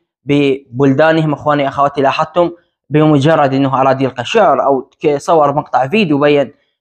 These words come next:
أن هناك سوء خدمات في الإمارات ولو بس-، ب-، بشكل نسبي يتم احتقاله. فنتمنى أولا من المسؤولين، آه، أن، آه، يعني ي-، يتدخلوا، فهذا هو مواطن عراقي أولا، وثانيا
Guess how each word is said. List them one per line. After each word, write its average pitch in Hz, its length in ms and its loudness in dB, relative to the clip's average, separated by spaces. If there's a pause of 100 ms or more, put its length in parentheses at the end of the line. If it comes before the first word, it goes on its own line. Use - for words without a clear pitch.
أن 147 80 4
هناك 143 380 0
سوء - 220 0
خدمات 143 440 0
في 151 100 -2
الإمارات 139 520 2 (380)
ولو 165 240 4
بس-، 147 180 -4
ب-، 143 340 -2
بشكل 151 400 -4
نسبي 214 580 -4 (400)
يتم 170 360 2
احتقاله. 107 560 -6
فنتمنى 127 560 0
أولا 139 280 2
من 127 160 -2
المسؤولين، 143 760 0 (420)
آه، 123 300 2
أن، 139 120 0 (240)
آه، - 20 -8
يعني 110 760 -2 (280)
ي-، 123 320 0
يتدخلوا، 135 680 0 (120)
فهذا 147 260 0
هو 147 100 0
مواطن 135 380 0
عراقي 147 400 0
أولا، 170 420 0 (420)
وثانيا 147 600 -2